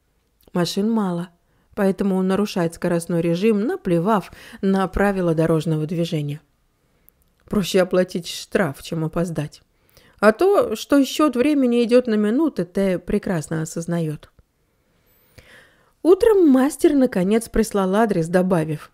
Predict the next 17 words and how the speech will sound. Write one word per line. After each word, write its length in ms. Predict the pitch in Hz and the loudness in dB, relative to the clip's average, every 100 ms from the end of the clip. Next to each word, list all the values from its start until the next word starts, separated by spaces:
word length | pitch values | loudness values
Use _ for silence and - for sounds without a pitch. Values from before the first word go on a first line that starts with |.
| _ _ _ _ _ - | _ _ _ _ _ -2
«Приедешь 500 | 185 175 180 170 170 | 0 2 2 0 -2
строго 320 | 196 185 196 | -2 -2 0
один, 360 | 226 202 147 - _ _ - | 0 0 -4 -6 _ _ 0
ровно 380 | 175 170 165 | 4 4 2
через 300 | 156 156 147 | -2 -2 -4
час. 400 | - 170 143 - _ _ _ _ _ _ - | -6 -10 -10 -14 _ _ _ _ _ _ 0
Увижу 420 | 330 320 220 226 | 6 6 6 2
хвост 560 | - 240 302 233 - | 2 2 4 2 2
или 160 | 190 185 | 2 2
намёк 400 | 202 214 233 214 | 2 2 0 0
на 120 | 185 | -2
полицию, 680 | 180 190 277 277 - 170 165 - _ _ _ _ _ - | 0 2 2 0 0 -2 -2 -8 _ _ _ _ _ -2
твой 280 | 247 269 254 | 2 4 4
мини 400 | 233 240 294 381 | 2 2 2 2
лишится 600 | 311 202 - 175 - - | 0 0 -2 -4 -4 -6
правой 480 | - 151 147 170 214 | -4 -4 -4 -4 -6
кисти». 520 | - 151 - - | -6 -10 -10 -14